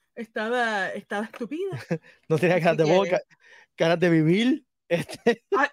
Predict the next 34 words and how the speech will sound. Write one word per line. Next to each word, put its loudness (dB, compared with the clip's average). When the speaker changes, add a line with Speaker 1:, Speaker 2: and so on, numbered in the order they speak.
Speaker 1:
literal, 2
literal. 0
Yo -2
estaba -2
que -8
no -8
me -10
podía -2
levantar -6
de -6
la -4
cama. -10
Yo -12
estaba -8
así -10
como -10
que, -14
ah. -10
Era 2
zombie, -6
zombie, -8
zombie. -14
Pero -8
me -4
voy 0
a -6
pintar -4
los -2
bembes -4
porque -4
por -4
ahí -2
viene -6
alguien. -8